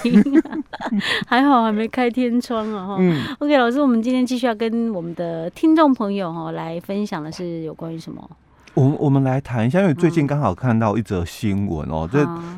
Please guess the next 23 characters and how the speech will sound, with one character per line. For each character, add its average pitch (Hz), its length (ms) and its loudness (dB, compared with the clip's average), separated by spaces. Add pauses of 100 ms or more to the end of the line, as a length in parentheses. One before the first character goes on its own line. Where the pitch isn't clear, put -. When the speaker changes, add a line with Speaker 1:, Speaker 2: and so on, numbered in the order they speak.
Speaker 2:
这 160 60 -4
是 143 420 2
劳 117 240 4
动 165 160 0
部 147 220 2
的 104 220 0
那 113 120 0
个 95 240 0
新 127 260 0
闻 104 120 2
的 90 80 -2
一 87 40 -4
个 87 200 -2
部 92 260 -4
分。 92 200 -4 (180)
Speaker 1:
嗯。 175 260 -10
Speaker 2:
他 247 180 0
有 175 120 4
提 117 240 -2
到 151 180 0
就 147 80 -2
是 151 60 -2
说 143 360 0